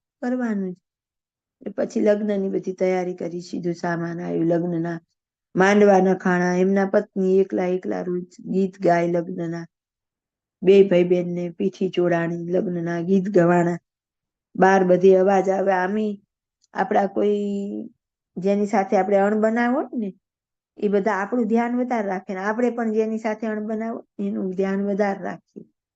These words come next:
એટલે આજુબાજુ બધાનો અવાજ આવે તો કે, "આના ઘરમાંથી તો લગ્નના ગીતનો અવાજ આવે." તો કે, "આના દીકરા દીકરીને કોણે આપ્યા એમ? આપણે તો ના પાડેલી હતી જ્ઞાતિએ, તો બંધી કરેલી હતી."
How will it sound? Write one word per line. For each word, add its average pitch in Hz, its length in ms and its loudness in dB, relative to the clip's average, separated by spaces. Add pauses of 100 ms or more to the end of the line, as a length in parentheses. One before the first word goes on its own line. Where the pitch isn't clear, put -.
(600)
એટલે - 120 -2
આજુબાજુ 202 520 2
બધાનો 190 380 0
અવાજ 208 360 0
આવે 208 220 -4
તો 214 140 -8
કે, 240 120 -4
"આના 190 280 -6
ઘરમાંથી 208 520 -4
તો 226 140 -2
લગ્નના 226 800 0
ગીતનો 339 580 -4
અવાજ 180 280 -2
આવે." 180 200 -6 (600)
તો 214 80 -8
કે, 202 100 0
"આના 196 320 0
દીકરા 220 400 0
દીકરીને 214 460 -4
કોણે 277 420 -4
આપ્યા 190 400 -4
એમ? 180 260 -6
આપણે 196 280 -8
તો 226 140 -4
ના 262 260 -2
પાડેલી 196 400 0
હતી 196 180 -10
જ્ઞાતિએ, 190 520 -6
તો 220 140 -8
બંધી 240 360 2
કરેલી 185 540 -2
હતી." - 260 -14